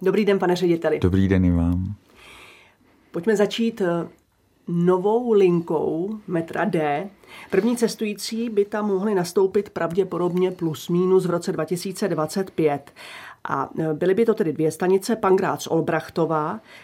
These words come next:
Speaker 1: A oni jsou od sebe vzdáleny necelý kilometr a ozývají se kritické hlasy, že pro městskou dopravu má tato varianta nejmenší přínos. A přitom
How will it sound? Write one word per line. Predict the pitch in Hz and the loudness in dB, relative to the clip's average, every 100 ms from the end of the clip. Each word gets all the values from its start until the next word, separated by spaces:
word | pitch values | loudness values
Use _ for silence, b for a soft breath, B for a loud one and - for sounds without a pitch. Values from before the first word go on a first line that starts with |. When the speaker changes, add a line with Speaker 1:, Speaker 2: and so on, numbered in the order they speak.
| B - | B -8
Speaker 1:
A | - | 2
oni | 190 | 2
jsou | 220 277 | 4 0
od | - | 0
sebe | - 226 | 2 2
vzdáleny | 220 190 180 196 226 254 | 4 2 4 2 2 2
necelý | 196 - 220 277 | 2 0 0 0
kilometr | - 226 202 160 - 156 147 175 | 0 2 2 0 0 -2 -2 -4
a | - | -2
ozývají | 170 170 190 185 | 0 0 2 2
se | 214 226 | 2 0
kritické | 202 190 202 - 220 | 2 4 2 2 0
hlasy, | 214 - 185 | 0 2 2
že | 175 | 4
pro | 180 180 | 2 4
městskou | 190 180 - 226 | 6 4 4 6
dopravu | 202 202 180 185 | 6 4 2 2
má | 175 | 2
tato | 180 208 | 0 0
varianta | 196 196 185 190 202 | 2 2 2 4 4
nejmenší | 175 175 185 190 247 262 | 6 6 4 2 -2 -2
přínos. | - 220 220 196 143 - - - B B B B B B | -4 0 2 2 -2 -10 -14 -16 B B B B B B
A | - | -10
přitom | - 185 214 220 190 | -6 -2 0 0 -2